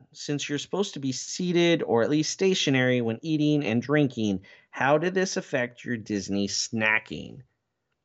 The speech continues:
I would say we didn't notice snacking in lines.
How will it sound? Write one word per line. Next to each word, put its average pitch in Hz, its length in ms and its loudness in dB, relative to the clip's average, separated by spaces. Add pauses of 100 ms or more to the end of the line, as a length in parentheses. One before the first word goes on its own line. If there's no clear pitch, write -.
(460)
I - 60 -6
would - 160 -8
say 185 360 4
we 170 280 -6
didn't 180 340 0
notice 151 400 2
snacking 95 400 -2
in 90 140 -8
lines. 110 580 -12